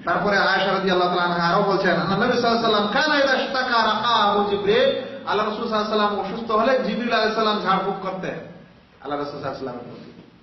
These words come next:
বুঝা যাচ্ছে ভাই? তাহলে স্বয়ং তিনি নিজের উপরও করেছেন এবং তার উপরও কি হয়েছে?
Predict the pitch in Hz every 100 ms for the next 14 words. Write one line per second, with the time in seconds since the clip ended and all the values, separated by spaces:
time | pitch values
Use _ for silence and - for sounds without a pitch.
0 | _ - _ _ _ 131 170 175 202 202
1 | 185 - - - - - 185 190 185 220
2 | 226 220 214 208 202 214 214 226 226 226
3 | 233 240 240 220 208 202 202 208 214 226
4 | 226 233 220 226 247 311